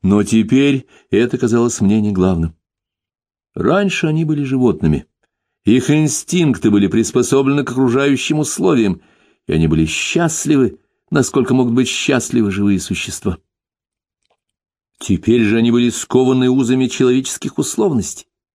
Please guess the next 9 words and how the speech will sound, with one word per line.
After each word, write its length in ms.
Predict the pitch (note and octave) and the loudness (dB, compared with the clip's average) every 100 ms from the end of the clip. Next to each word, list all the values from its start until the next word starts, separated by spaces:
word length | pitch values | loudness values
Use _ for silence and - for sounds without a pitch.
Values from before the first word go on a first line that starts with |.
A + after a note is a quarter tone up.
| _ _ - | _ _ -4
жили 420 | F2 C#3+ D3+ G#2+ | 0 2 2 0
в 100 | - | -4
страхе, 800 | - - F#2 G2+ C3+ C3+ D#2 - - - _ _ | -10 -2 0 2 -2 -2 -6 -6 -16 -20 _ _
который 260 | F#2 F2 | -2 0
никогда 320 | F2+ F2+ F#2 | 0 0 0
не 100 | G2+ | 2
умирал, 600 | G2 G2 G2+ G2+ C3 C3+ - - - | 2 2 2 0 0 -2 -4 -20 -6
ограниченные 880 | - G#2+ G#2+ A#2+ D#3 D#3 B2 G#2 G2 | -2 2 2 2 2 0 2 2 2
законом, 680 | F2 G2+ - A#2+ C3+ A2+ | 0 -2 2 2 2 0